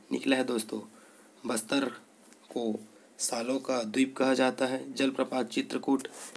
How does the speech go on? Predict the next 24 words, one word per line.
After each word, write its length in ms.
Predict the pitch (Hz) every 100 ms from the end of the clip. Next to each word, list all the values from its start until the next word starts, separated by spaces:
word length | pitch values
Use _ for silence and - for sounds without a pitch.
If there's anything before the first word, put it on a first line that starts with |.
| -
इंद्रावती 520 | 117 127 131 131 135
नदी, 380 | 127 120 131 127 - - - - - - - - - - - - - - -
तीरथगढ़, 480 | 123 135 - 131 127 - - - - - - - - - - -
मोहंगा 360 | 127 120 123 131
बहार 300 | 127 123 127
नदी, 340 | 117 113 110 - - - - - - - -
कांकेर 360 | - 127 117 131
घाटी 280 | 127 127 131
राष्ट्रीय 360 | 120 107 139
उद्यान, 380 | 127 113 110 107 - - - - - - -
उन्नीस 260 | 127 131
सौ 100 | 127
बयासी, 540 | 123 120 113 135 120 110 - - - - - -
सबसे 380 | - 139 135 143
छोटा 400 | 113 117 110 131 110 104 - - - - 127
पहाड़ी 320 | 113 120 131
मैना 280 | 127 123 131
को 180 | -
यहीं 300 | 117 113 135 - - - -
संरक्षण 480 | - 113 113 - 131
किया 180 | - 127
जाता 280 | 131 127 123
है 80 |
दोस्तों। 480 | 120 127 - - 139